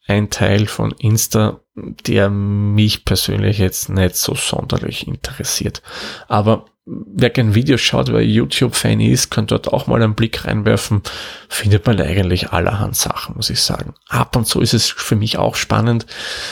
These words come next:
denn da gibt's ein paar Fotografen, die dann so Behind-the-Scene-Videos reinstellen, sprich,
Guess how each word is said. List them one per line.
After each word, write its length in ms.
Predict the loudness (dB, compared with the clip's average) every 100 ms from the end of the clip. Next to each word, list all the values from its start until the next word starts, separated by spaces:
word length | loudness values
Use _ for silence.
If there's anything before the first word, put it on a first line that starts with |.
| -10 -12 -12 -2
denn 140 | 0 2
da 80 | 2
gibt's 260 | 0 0
ein 120 | 0
paar 160 | 2 0
Fotografen, 880 | -2 -2 -2 0 0 0 0 0 -2 _ _ _ _ _ -16 -10 0
die 160 | 2
dann 240 | 2 2 2
so 140 | 2
Behind-the-Scene-Videos 1500 | 2 2 0 -2 -2 0 2 2 4 2 2 4 4 4 2
reinstellen, 680 | 2 2 2 2 0 0 -2
sprich, 480 | -2 2 2 0